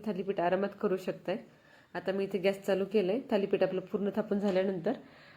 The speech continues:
आता मीडियम गॅसवरती आपण झाकण ठेवून एक पाच मिनिटं ह्याला शिजवून घ्यायचंय, कारण आपल्याला ह्याच्यातला साबुदाणा पूर्ण शिजवून घ्यायचा आहे आणि त्यानंतर तो भाजायचा आहे. एक पाच मिनिटं मी याला शिजवून घेतले.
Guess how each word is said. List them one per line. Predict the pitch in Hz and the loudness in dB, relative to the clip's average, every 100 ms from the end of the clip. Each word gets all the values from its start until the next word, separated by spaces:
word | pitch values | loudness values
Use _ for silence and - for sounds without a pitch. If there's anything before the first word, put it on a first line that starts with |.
| - _ 170 | -20 _ -10
आता | - 214 | -4 -4
मीडियम | 220 226 226 233 233 | 0 4 6 6 6
गॅसवरती | 220 220 202 160 | 4 2 0 4
आपण | 185 185 208 220 | 0 2 0 2
झाकण | 226 214 208 202 | 2 2 0 0
ठेवून | 214 185 202 | 2 2 2
एक | 208 - | -2 2
पाच | 240 240 | 2 4
मिनिटं | 226 220 | 0 2
ह्याला | 196 185 | 0 0
शिजवून | 208 220 190 190 | 0 -2 0 0
घ्यायचंय, | 202 196 - 214 - - - | 2 0 0 -6 -8 -18 -8
कारण | 196 202 | -2 -2
आपल्याला | 196 196 | 0 2
ह्याच्यातला | 208 196 185 196 | 2 2 0 2
साबुदाणा | 214 175 180 190 | 0 0 0 0
पूर्ण | 190 214 190 202 | 2 0 0 -2
शिजवून | 233 196 180 190 | 0 0 0 0
घ्यायचा | 196 170 170 | -2 -2 -4
आहे | 262 - | -4 -4
आणि | 175 | 0
त्यानंतर | 185 180 180 180 | 0 0 -2 -4
तो | 180 | -4
भाजायचा | 202 247 170 160 165 | -2 -2 -2 -4 -6
आहे. | 160 - - - - | -10 -10 -20 -20 -20
एक | - | -8
पाच | 190 190 | -6 -4
मिनिटं | 196 190 185 | -6 -4 -4
मी | 196 | 0
याला | 185 190 | 0 0
शिजवून | 220 196 196 208 | -2 0 0 2
घेतले. | 214 180 | 2 0